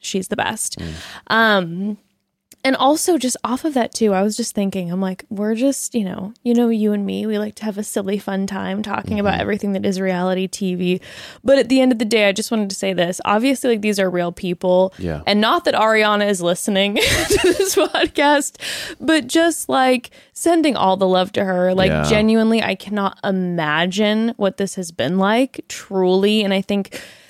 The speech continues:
Speaker 1: that's probably why it stirred up so, I mean, at the end of the day, I think probably why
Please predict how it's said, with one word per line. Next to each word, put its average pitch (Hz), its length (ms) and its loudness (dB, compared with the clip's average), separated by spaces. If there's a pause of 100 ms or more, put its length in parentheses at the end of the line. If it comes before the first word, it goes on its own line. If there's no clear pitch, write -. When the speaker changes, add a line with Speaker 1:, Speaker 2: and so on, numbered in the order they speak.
Speaker 1:
that's 208 180 0
probably 208 400 2
why 180 220 2
it - 180 0
stirred 180 340 0
up 175 260 0
so, 180 920 0 (120)
I 240 60 2
mean, 269 120 4
at 269 100 2
the 294 80 2
end 311 100 4
of 339 40 2
the 302 60 2
day, 208 200 2
I 214 40 -2
think 208 220 -6
probably 190 460 0
why 175 580 2